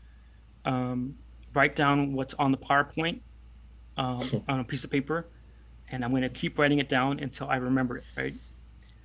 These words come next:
Speaker 1: But again, that can only take us so far, right?
Speaker 2: Yeah.
Speaker 1: So if I, if I ex-, stretch that, that working out metaphor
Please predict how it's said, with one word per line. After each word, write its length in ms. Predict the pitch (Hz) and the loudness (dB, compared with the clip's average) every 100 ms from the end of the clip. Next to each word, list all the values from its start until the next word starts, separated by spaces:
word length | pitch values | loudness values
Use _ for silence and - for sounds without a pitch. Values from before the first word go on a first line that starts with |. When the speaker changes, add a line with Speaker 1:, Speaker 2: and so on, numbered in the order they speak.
| - - | -18 -4
Speaker 1:
But 100 | 131 | 0
again, 160 | 135 127 | 2 2
that 100 | 123 | 2
can 100 | 131 | 2
only 140 | 127 | 2
take 240 | 127 131 | 0 -4
us 60 | 127 | -2
so 140 | - | -6
far, 360 | - - - - | -8 -6 -6 -4
right? 200 | 71 - - - - - - - - - - - - | -6 -6 -12 -20 -20 -20 -20 -20 -20 -20 -20 -20 -6
Speaker 2:
Yeah. 200 | 202 202 - - - | -2 0 -2 -8 -4
Speaker 1:
So 300 | 147 135 - | 0 0 2
if 200 | 156 143 | 0 2
I, 200 | 156 147 | 4 4
if 180 | 156 147 | 4 4
I 100 | 156 | 2
ex-, 280 | 143 - - - - - - - - | 2 -4 -8 -16 -20 -20 -20 -20 -20
stretch 760 | - - - 247 233 226 - | -14 -14 -6 0 0 0 0
that, 340 | 214 202 196 - | 4 4 4 0
that 300 | 170 156 - | 2 2 0
working 380 | 156 160 175 156 | -2 0 2 2
out 120 | 156 | 2
metaphor 600 | 156 151 - 156 156 | 2 0 0 0 0